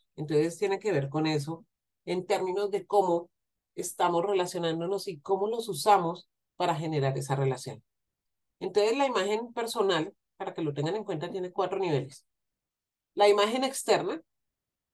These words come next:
que es lo que tengo hacia afuera,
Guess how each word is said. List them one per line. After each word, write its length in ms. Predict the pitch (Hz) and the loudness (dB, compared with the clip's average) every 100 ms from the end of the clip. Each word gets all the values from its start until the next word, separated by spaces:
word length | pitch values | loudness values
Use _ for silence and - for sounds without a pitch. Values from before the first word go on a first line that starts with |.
| _ _ | _ _
que 400 | 220 196 185 185 | 6 6 8 4
es 220 | 196 - _ _ _ _ _ _ _ | 2 -6 _ _ _ _ _ _ _
lo 220 | 196 208 | 4 4
que 240 | 202 180 - - _ | 4 0 0 -20 _
tengo 280 | 196 190 196 | 0 2 4
hacia 220 | 208 247 | 2 0
afuera, 420 | - 196 185 120 | 2 4 4 2